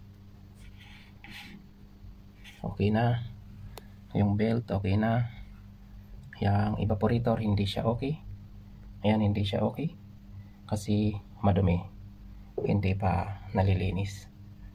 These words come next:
Ayan guys. Ayan guys, yung drain pan. Ayan. Meron medyo so dirt-,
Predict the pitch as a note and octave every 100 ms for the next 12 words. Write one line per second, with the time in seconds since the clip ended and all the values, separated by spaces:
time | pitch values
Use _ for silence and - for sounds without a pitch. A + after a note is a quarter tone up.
0 | - - - - - E2+ G2 G2 B2+ -
1 | - - - - - - - - - -
2 | - - - - - - - - - -
3 | - - - - - - - - - -
4 | - - - - - B2 F#2+ G#2+ A#2 -
5 | F#2 F#2 F#2+ G2+ G2+ - A#2+ D#3 - -
6 | - - - - - - - - - F#2+
7 | G2 - - - - - - - - -
8 | - - - - - - - - - -
9 | - - - - - - - G2+ G#2 A2
10 | F#2+ - G2+ - F#2+ F#2+ F#2+